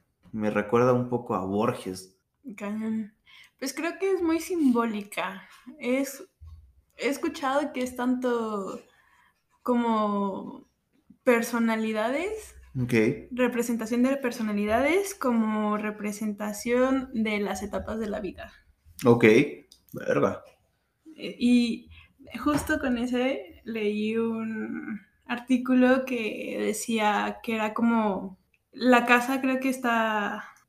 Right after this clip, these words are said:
Speaker 2: contada de este a oeste y es la misma manera en la que se met-, se sa-, sale y se mete el sol.
Speaker 1: Ok.
Speaker 2: Y en el oeste es en la habitación donde muere.
Speaker 1: No mames.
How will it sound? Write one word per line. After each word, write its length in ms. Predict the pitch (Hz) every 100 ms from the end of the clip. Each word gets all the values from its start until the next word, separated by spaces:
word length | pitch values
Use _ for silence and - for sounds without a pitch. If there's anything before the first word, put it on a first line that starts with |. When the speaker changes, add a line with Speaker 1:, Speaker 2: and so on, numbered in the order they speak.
| _
Speaker 2:
contada 600 | - 254 247 226 233 254 262
de 280 | 240 208
este 220 | 214 - 233
a 100 | 220
oeste 560 | 220 - - 302 370 - - - -
y 140 | 233 226
es 260 | 220 214
la 140 | 240 220
misma 240 | 226 233
manera 300 | 233 214 208
en 60 | 214
la 160 | 214 208
que 120 | 208
se 260 | - 196 196
met-, 260 | 196 190 - _
se 320 | _ - 214
sa-, 280 | 214 208 196
sale 320 | - 226 233 254
y 140 | 240
se 100 | 202
mete 240 | 202 196
el 100 | 220
sol. 400 | 220 233 247 349 -
Speaker 1:
Ok. 200 | 135 123 113 117 - - _ _
Speaker 2:
Y 120 | 226
en 280 | 220 208 208
el 120 | 196 196
oeste 760 | 196 202 - 214 214 226 214
es 200 | 196 190
en 140 | 196 196
la 60 | 185
habitación 460 | - - 180 180
donde 220 | - - -
muere. 320 | - - 196 - _ _ _ _ _ _ -
Speaker 1:
No 100 | 135 127
mames. 380 | 117 110 107